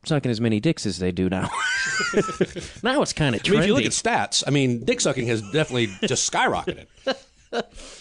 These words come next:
Speaker 1: But, like, the, just the raw openness that they had, and I'm like, was there ever anything,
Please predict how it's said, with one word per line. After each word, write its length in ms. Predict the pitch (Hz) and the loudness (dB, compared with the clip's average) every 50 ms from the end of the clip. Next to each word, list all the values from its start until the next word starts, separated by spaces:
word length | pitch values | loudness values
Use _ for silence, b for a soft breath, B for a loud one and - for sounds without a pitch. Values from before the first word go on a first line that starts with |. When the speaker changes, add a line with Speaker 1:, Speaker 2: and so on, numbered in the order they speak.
| B B B B B B - | B B B B B B -4
Speaker 1:
But, 200 | - - 214 175 | 0 0 2 2
like, 200 | 190 202 185 160 - | 2 2 2 2 2
the, 240 | 185 190 185 165 - _ - - - _ _ - - | 2 4 4 2 0 _ -18 -20 -20 _ _ -6 0
just 320 | - 226 233 - - - | 2 2 2 2 0 0
the 160 | - 160 151 135 | 2 4 4 4
raw 560 | 117 113 120 131 147 151 170 180 190 190 - - | 4 4 4 4 4 6 6 6 4 4 4 4
openness 520 | 160 175 - - 165 139 127 120 - - | 2 2 2 2 2 2 2 2 0 0
that 180 | - 117 107 - | 0 0 2 2
they 140 | 104 104 | 2 2
had, 580 | 104 104 123 156 196 202 185 151 127 120 120 117 - B B B B B B | 2 0 -2 0 0 2 4 4 4 2 0 -4 -10 B B B B B B
and 80 | 135 | 2
I'm 60 | 143 143 | 2 4
like, 160 | 139 143 - - | 4 2 0 0
was 140 | 135 156 151 | 0 0 2
there 160 | 208 220 240 | 4 4 4
ever 260 | - 170 165 156 165 151 | 4 2 4 4 4 4
anything, 480 | 147 151 156 151 165 160 151 139 - | 4 2 2 2 2 2 0 0 -2